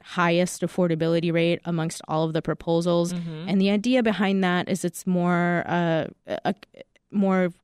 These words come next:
Speaker 1: community minded with community space, space for an after school program. Um, it would also have, uh, um, workspaces,
Speaker 2: Mm.
Speaker 1: um, gym space, rooftop, all of those nice things,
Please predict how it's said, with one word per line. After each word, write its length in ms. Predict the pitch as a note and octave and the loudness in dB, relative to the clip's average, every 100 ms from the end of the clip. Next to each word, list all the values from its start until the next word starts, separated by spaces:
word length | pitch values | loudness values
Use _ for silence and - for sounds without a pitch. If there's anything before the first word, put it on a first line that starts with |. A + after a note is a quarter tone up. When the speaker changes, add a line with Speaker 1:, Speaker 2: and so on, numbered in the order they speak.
| - | -14
Speaker 1:
community 920 | - G3 F#3 F#3 F3 F3 F3 F3 F3+ - _ _ | 0 2 4 2 0 0 0 0 -2 -6 _ _
minded 680 | E3+ D3+ E3 F#3 A3 A#3 B3 - - - | -4 -2 0 2 2 2 0 -4 -16 -6
with 500 | E3 F3+ E3+ E3 - | 2 4 6 4 0
community 460 | - F#3 F#3 E3 D#3 | 2 4 4 2 -2
space, 640 | - - A3 A3 A3 G#3+ | -4 2 4 6 6 2
space 520 | - - - F3+ F3+ | -2 -12 -2 0 0
for 120 | - | 0
an 80 | E3 | -2
after 240 | - F3+ F3+ | 0 -2 -4
school 260 | - E3 | -2 -2
program. 880 | - - A3 G#3 G#3+ G#3 G3+ G3 F#3+ - - _ _ | 0 2 2 4 4 4 4 4 2 -2 -20 _ _
Um, 400 | F#3+ F#3 F3 E3+ - | 2 4 4 2 2
it 80 | |
would 120 | F#3 F3 | 2 4
also 440 | E3+ E3 - F3 | 2 2 2 0
have, 560 | D#3+ E3+ D#3 D#3+ D#3+ - | 2 2 2 2 -2 -8
uh, 440 | E3 D#3 C#3+ C#3 - - | -4 0 0 0 -2 -4
um, 520 | D3 D3+ D3 - - - - | -4 -2 -2 -4 -6 -8 -2
workspaces, 1080 | G3+ G#3 - G3+ G3+ - F#3+ F3+ F3 E3 E3 | 0 0 -2 2 2 2 2 4 2 -2 -10
Speaker 2:
Mm. 120 | E3+ | -4
Speaker 1:
um, 460 | D#3+ D#3 D#3 D#3+ - | 0 0 0 -4 -4
gym 180 | F#3+ F3+ | -2 -2
space, 480 | - E3+ D#3+ D#3 - | -2 0 0 -2 -2
rooftop, 560 | D#3+ - D#3+ C#3+ C#3+ | -4 -4 -6 -4 -2
all 140 | D3+ D3 | -4 -4
of 80 | |
those 180 | E3 D#3+ | -4 -4
nice 160 | D3+ - | -4 -6
things, 240 | D#3 D#3 | -6 -8